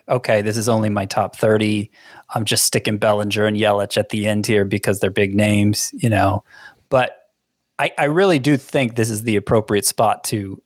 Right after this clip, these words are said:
to gamble on the upside that they, we know they possess, because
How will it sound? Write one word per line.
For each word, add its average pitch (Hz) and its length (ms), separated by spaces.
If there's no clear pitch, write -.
to 123 140
gamble 110 480
on 104 160
the - 120
upside 95 540
that 104 140
they, 104 160
we 110 160
know 104 180
they 98 140
possess, 110 580
because 101 640